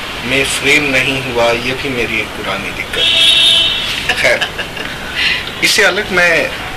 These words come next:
जो कहना चाह रहा हूँ वो ये कि ये जो साहित्य का राजमार्ग है,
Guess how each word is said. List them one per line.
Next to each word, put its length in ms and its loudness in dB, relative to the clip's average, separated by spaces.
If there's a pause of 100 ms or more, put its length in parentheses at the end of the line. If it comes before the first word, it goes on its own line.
(520)
जो 100 2
कहना 360 2
चाह 240 2
रहा 120 2
हूँ 300 -2
वो 200 0
ये 320 4
कि 520 0 (1000)
ये 120 4
जो 160 0
साहित्य 440 2
का 180 2
राजमार्ग 640 2
है, 200 -2